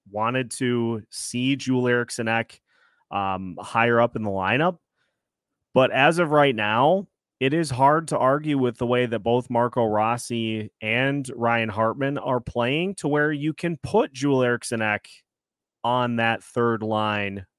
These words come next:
with Marcus Foligno, and those guys were just pests all night.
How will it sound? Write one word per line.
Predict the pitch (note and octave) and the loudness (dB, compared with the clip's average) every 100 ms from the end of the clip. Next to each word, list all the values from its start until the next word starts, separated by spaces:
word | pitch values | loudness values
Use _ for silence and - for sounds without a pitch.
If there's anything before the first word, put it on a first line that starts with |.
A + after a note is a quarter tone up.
| - | -8
with | A2 B2+ | -6 0
Marcus | A#2+ A#2 A#2 - | 0 0 -4 -8
Foligno, | A2 A2 G#2+ G#2 G2+ | -6 -4 -2 -2 -4
and | G#2+ G#2+ G2+ | -4 -6 2
those | B2 F#3+ | 2 4
guys | D3+ A#2+ A2 | 2 0 0
were | A2+ | -6
just | G#2 G#2+ G#2+ - | -4 -4 -4 -8
pests | - A2 - - - - | -2 -2 -2 -12 -10 0
all | A2+ A#2+ | 2 2
night. | G#2+ A2 A2 | 0 0 -2